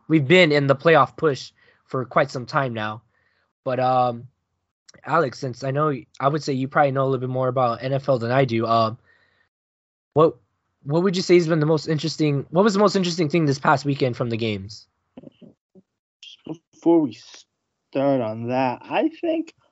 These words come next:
Speaker 2: you know, the last couple weeks of N F L games have been hitting. There's been about, you know, about six good games every week.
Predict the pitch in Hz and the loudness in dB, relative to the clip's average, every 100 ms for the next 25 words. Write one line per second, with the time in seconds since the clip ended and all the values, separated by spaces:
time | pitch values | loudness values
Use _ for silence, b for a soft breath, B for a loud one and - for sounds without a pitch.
0 | _ _ 196 190 147 143 - - 165 190 | _ _ -2 4 4 4 -4 -4 -2 0
1 | 220 123 117 - 131 98 120 101 127 107 | 0 0 -4 -8 -10 -8 -12 -12 -12 -12
2 | 117 117 113 123 131 113 117 139 131 123 | -12 -12 -14 -12 -12 -12 -12 -10 -8 -8
3 | 113 78 90 160 156 131 123 120 123 80 | -12 -10 -10 -8 -6 -6 -6 -8 -10 -10
4 | 127 127 123 123 _ _ _ _ _ _ | -10 -8 -10 -12 _ _ _ _ _ _
5 | - 120 - - 147 - - 123 120 135 | -10 -10 -18 -10 -10 -8 -8 -8 -6 -4
6 | 135 131 120 127 117 117 120 135 151 127 | -4 -4 -4 -6 -4 -4 0 4 4 4
7 | 120 - | -4 -18